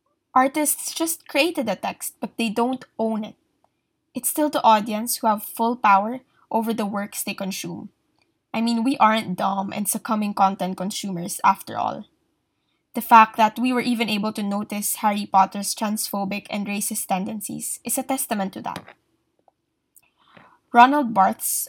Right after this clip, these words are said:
a social and literary critic and essayist, who I deeply admire, actually advocated the idea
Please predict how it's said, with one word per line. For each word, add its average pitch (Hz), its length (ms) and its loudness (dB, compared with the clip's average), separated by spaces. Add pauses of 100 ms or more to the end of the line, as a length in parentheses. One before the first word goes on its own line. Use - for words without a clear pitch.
(100)
a 240 60 -4
social 254 460 0
and 233 180 0
literary 226 460 2
critic - 480 -8
and - 120 -4
essayist, 196 540 -4 (300)
who 240 140 2
I 226 100 8
deeply 214 340 -4
admire, 220 440 -8 (400)
actually 254 400 0
advocated 202 600 0
the 208 60 -2
idea 170 500 -4